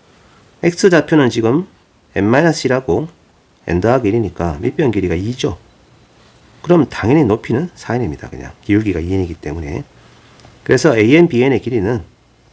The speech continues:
직각삼각형에서 피타고라스 정리에 의해서, 그죠?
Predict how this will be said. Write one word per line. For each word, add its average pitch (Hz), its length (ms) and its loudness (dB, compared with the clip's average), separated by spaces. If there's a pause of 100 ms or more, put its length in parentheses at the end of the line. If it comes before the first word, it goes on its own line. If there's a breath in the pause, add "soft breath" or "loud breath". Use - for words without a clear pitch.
(240)
직각삼각형에서 127 1200 0
피타고라스 139 460 -2
정리에 101 320 -2
의해서, 82 280 -4
그죠? - 240 -12